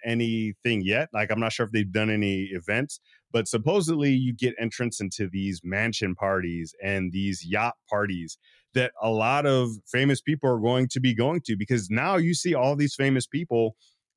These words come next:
buying this particular N F T. So if this trend continues, like, what are some of the other things that can be created out of this? What are some of the other utilities that are gonna be a part of these N F Ts? Not only is it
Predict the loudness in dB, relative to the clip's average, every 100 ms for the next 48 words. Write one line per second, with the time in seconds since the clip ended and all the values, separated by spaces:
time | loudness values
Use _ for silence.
0 | -4 0 2 4 4 2 -2 -6 -4 -4
1 | -2 -2 -2 -4 -6 -6 -2 -2 -4 _
2 | -20 _ -4 -2 -2 -4 0 2 2 0
3 | 0 0 0 0 -2 0 0 2 2 0
4 | -4 -8 0 2 2 2 2 2 2 0
5 | 2 2 2 2 2 0 -4 -6 _ 2
6 | 4 4 0 0 2 2 2 0 -2 -4
7 | -8 -8 0 2 2 2 2 2 2 0
8 | 2 2 2 0 2 2 4 4 2 2
9 | 0 2 2 2 2 0 0 0 0 0
10 | 0 0 0 -2 -2 -2 0 0 -2 -8
11 | _ _ _ _ -2 0 2 2 4 4
12 | 2